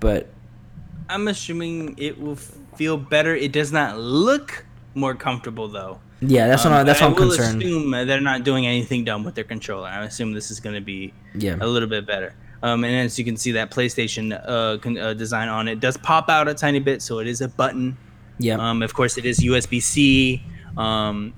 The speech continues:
Speaker 2: the triggers don't look triggery enough for me personally. Uh, I know
Speaker 1: Mm-hmm.
Speaker 2: that's weird, but I do like the
Speaker 1: They look the exact same as the P S four
Speaker 2: I
Speaker 1: triggers, to be honest.
Speaker 2: Ye-, yeah, they do look the
Speaker 1: The
Speaker 2: exact same. I
Speaker 1: bumpers
Speaker 2: like
Speaker 1: look
Speaker 2: the
Speaker 1: a little different.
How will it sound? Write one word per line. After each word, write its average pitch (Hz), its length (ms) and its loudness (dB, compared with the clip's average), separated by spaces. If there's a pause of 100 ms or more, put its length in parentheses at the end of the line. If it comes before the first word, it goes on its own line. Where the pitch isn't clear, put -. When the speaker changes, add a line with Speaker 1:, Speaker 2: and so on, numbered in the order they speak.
Speaker 2:
the 143 160 0
triggers 175 420 2
don't 147 280 4
look 143 200 2 (100)
triggery 175 520 4
enough 175 280 0
for 175 140 -8
me 170 280 -2
personally. 170 580 -2 (440)
Uh, 120 40 -6
I 113 160 0
know 123 100 4
Speaker 1:
Mm-hmm. 123 60 6
Speaker 2:
that's 127 180 2
weird, 117 480 2
but 120 140 0
I 127 80 4
do 147 200 4
like 120 300 2
the 110 360 0 (140)
Speaker 1:
They 143 140 8
look 165 220 6
the 139 140 6
exact 120 260 4
same 120 200 4
as 110 140 0
the 110 60 -2
P - 140 8
S 101 120 4
four 101 200 4
Speaker 2:
I - 20 0
Speaker 1:
triggers, 95 380 -2
to 101 60 -4
be 101 60 -2
honest. 98 320 -4 (300)
Speaker 2:
Ye-, 156 480 0
yeah, 123 320 0
they 110 140 0
do 113 180 -2
look 104 160 -4
the 113 120 -2
Speaker 1:
The 107 40 -2
Speaker 2:
exact 135 180 4
same. 101 80 6
I 147 60 10
Speaker 1:
bumpers 190 240 8
Speaker 2:
like 175 100 8
Speaker 1:
look 170 100 6
Speaker 2:
the 156 60 6
Speaker 1:
a - 20 8
little 131 180 8
different. 120 280 6